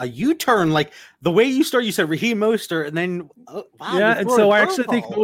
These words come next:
Speaker 2: Mostert's gonna be the two minute, um, and then he's gonna come in to, to relieve Sermon off the field. But,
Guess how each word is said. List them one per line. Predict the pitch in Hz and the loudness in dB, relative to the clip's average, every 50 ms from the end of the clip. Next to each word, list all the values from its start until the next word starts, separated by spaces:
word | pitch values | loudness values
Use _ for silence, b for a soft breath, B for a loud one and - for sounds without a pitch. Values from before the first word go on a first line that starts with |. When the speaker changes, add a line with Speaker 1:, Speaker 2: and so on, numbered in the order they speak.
| 214 214 | -4 -4
Speaker 2:
Mostert's | - 214 208 - | -8 -12 -12 -4
gonna | - 202 180 185 | -2 -2 0 2
be | 156 175 170 175 185 160 160 | 2 2 2 2 -2 -6 -6
the | 160 170 160 151 147 139 135 127 - - | -4 -2 -2 0 0 0 -2 -4 -6 -8
two | - 180 160 | -4 -2 -2
minute, | 156 156 151 143 147 147 143 147 151 151 - _ b b b b b b b b b b b _ | 0 0 0 0 0 2 2 0 0 -2 -8 _ b b b b b b b b b b b _
um, | - 151 143 143 135 135 127 123 _ _ _ _ _ - | -2 -2 0 0 -2 -4 -6 -8 _ _ _ _ _ -2
and | 175 170 165 | 0 2 2
then | 160 151 | 2 2
he's | 147 170 160 - | 2 2 2 2
gonna | - 156 147 | 2 0 0
come | - - 156 143 147 | 0 0 0 0 0
in | 147 139 143 139 | 0 -2 -2 -2
to, | 131 123 - _ _ _ _ _ _ _ _ _ | -4 -8 -10 _ _ _ _ _ _ _ _ _
to | - 170 151 | -2 -2 0
relieve | 139 139 139 139 139 143 139 | 0 0 2 2 0 0 -2
Sermon | - - 156 139 139 131 131 | -2 -2 -2 -2 -2 -4 -4
off | 131 123 - | -6 -6 -8
the | - 123 | -8 -12
field. | - - 139 156 165 160 143 131 117 110 | -6 -2 0 2 2 2 0 -2 -4 -4
But, | - 139 127 131 127 123 123 120 123 123 - - - | -2 0 0 0 0 0 -2 -2 -4 -6 -8 -14 -20